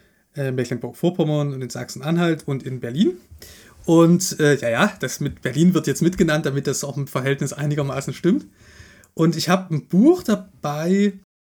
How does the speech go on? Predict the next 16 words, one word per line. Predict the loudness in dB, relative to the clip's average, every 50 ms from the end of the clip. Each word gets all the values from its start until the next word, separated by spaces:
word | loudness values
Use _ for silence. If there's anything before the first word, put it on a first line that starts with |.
| _ _
von | _ 0 2 2 0 -4
Alexander | -4 -2 0 0 2 2 0 0 0 -2
Leistner, | -2 -4 -8 -10 -12 -12 -12 -12 -12 -16 -16 -16 -14 _
Manja | -4 -2 2 2 4 4 2
Präkels, | 2 -2 -6 -10 -10 -10 -12 -14 -14 -14 -12
Tina | -8 -4 -2 0 0 0 0
Bruschmann | -2 -2 -4 -4 -4 -4 -8 -10 -8 -8
und | -10 -12 -8 -6
Barbara | -6 -4 -2 -4 -4 -4 -4 -6 -6 -8 -8 -10 _ _ _ _ _ _ _ _ -20 _ _ _ _ _ -6
Theriot, | -2 0 0 0 0 0 0 2 2 0 0 -2 -6 _ _ _
würde | -6 -6 -4 -4
ich's | -2 0
jetzt | 0 0 2 0
aussprechen. | 0 0 0 0 -2 0 2 2 2
Sie | 0 -2 -4
mag, | -8 -8 -8 -8 -8 -10 _ _ -14